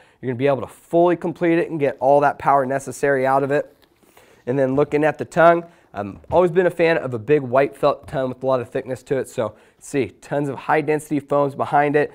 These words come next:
It's also fully ventilated here, so you're gonna get that good airflow.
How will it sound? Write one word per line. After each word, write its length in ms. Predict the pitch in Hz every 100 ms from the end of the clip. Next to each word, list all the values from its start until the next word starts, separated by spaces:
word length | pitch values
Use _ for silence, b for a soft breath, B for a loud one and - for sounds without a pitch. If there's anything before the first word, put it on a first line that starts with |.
| B
It's 140 | B -
also 300 | 117 - 127
fully 380 | - 131 135 127
ventilated 580 | 120 143 143 147 147 120
here, 260 | 165 180
so 200 | 185 -
you're 80 | 107
gonna 160 | 110 98
get 200 | 117 -
that 220 | 107 -
good 200 | 131 123
airflow. 640 | - 147 143 160 156 156